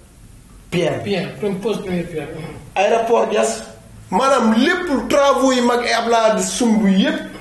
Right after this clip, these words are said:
Speaker 1: Yàlla dogal na ci loxo Macky Sall la démarré, parce que vision Ablaye Wade moom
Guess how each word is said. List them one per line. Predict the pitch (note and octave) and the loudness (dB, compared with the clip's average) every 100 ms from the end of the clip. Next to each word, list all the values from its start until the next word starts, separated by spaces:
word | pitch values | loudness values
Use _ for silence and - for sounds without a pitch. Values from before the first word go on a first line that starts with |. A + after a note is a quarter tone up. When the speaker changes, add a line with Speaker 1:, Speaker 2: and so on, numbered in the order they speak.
| - | -8
Speaker 1:
Yàlla | E3+ G#3 G#3+ G#3 | -2 2 2 2
dogal | G#3+ G#3 G3 | 2 4 4
na | E3+ | 2
ci | F#3 | 0
loxo | F#3+ G#3 G#3+ A3 A3+ G3+ | -2 -2 0 0 2 0
Macky | G3 F#3 | -2 -4
Sall | F#3 F3+ D#3+ D3+ - - | -2 -2 -2 -4 -10 -6
la | D#3+ F#3 | 0 0
démarré, | F#3 G3 F#3+ E3+ D#3 | 2 0 0 0 0
parce | A3 | -2
que | - | 0
vision | G3+ E3+ C4 C4 C4+ - | -2 0 0 2 2 2
Ablaye | B3 G#3+ G#3 | 0 2 2
Wade | F#3 E3 E3 | 2 0 0
moom | E3+ D3 - | 0 0 -2